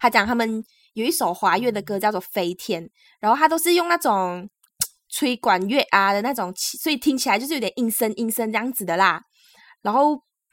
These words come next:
可是他去 search 啊，他，他，他特地还去 search 给我们呢。他就讲说，好像是来描绘什么印度的飞天女神，但是那时候就被他们讲到好像很恐怖这样。然后在他们的这个圈子啦，华乐的圈子里面就讲说这首歌是很难练的，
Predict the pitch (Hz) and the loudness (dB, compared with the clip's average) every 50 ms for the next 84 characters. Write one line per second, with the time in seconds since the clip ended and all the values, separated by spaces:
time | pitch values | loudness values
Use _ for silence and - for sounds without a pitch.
0 | _ _ - - 269 233 - 415 453 440 - 370 320 302 - - - 381 370 - | _ _ -6 -4 -2 2 4 4 4 4 4 2 2 2 2 0 2 0 0 2
1 | - - 392 285 - 392 370 302 247 226 - 254 - - - - - 277 - - | 0 2 2 2 4 4 4 6 4 4 2 0 -4 -6 -8 -2 0 0 0 0
2 | - 320 - 440 453 440 427 339 330 - 359 359 - 359 339 - - 247 233 214 | 0 -2 0 2 6 6 8 8 8 6 6 6 6 4 2 2 4 2 2 4
3 | 196 196 202 208 202 220 240 320 330 - 208 190 - 214 196 196 196 196 196 - | 4 2 0 0 0 0 0 -2 -2 -2 -2 -4 -2 0 2 4 4 2 2 -2
4 | _ _ _ - - - - - 240 247 359 427 427 440 440 381 269 226 233 226 | _ _ _ -20 -20 -8 -2 -2 0 2 2 0 2 4 4 6 6 4 4 2
5 | 214 208 233 277 311 320 254 233 196 - 302 302 285 247 330 277 233 - 233 214 | 0 0 0 -2 -4 -4 -4 -6 -6 -6 -4 -4 -4 -2 -2 -2 -2 -2 -2 -4
6 | 214 - 226 214 208 185 185 202 202 247 285 370 349 370 359 349 254 208 247 262 | -4 -4 -6 -6 -6 -6 -6 -6 -6 -4 -4 -4 -2 -2 -2 -2 -2 0 0 0
7 | 247 294 277 - 285 285 269 240 220 196 185 - 170 175 202 226 202 180 - 220 | 0 -2 -4 -2 -2 -2 0 0 -2 -2 -4 -6 -6 -6 -6 -6 -8 -8 -8 -8
8 | 226 190 190 - 175 185 - 196 196 - 208 170 - _ - - - - - 214 | -8 -8 -8 -8 -10 -10 -10 -10 -6 -4 -4 -4 -4 _ -20 -20 -18 -6 0 4
9 | 202 220 240 269 277 285 277 - 320 330 330 - 262 247 240 214 220 220 277 - | 6 6 8 6 4 2 4 4 4 4 4 4 2 0 0 0 -4 -4 -4 -6
10 | 294 - - - - - 214 214 214 - - 180 208 220 - - 202 226 247 208 | -6 -4 -4 -4 -2 -2 -2 -2 -4 -4 0 2 4 4 4 2 0 0 0 0
11 | - - 226 202 196 190 185 180 196 220 247 233 202 160 180 - 190 220 233 - | -2 -4 -6 -6 -6 -6 -6 -6 -6 -8 -8 -8 -8 -10 -8 -8 -10 -8 -8 -8
12 | 165 - 180 180 - 226 214 - 170 165 147 151 160 180 202 190 185 190 175 170 | -8 -8 -8 -8 -8 -8 -8 -8 -10 -10 -10 -10 -10 -6 -6 -6 -6 -6 -8 -10
13 | - | -12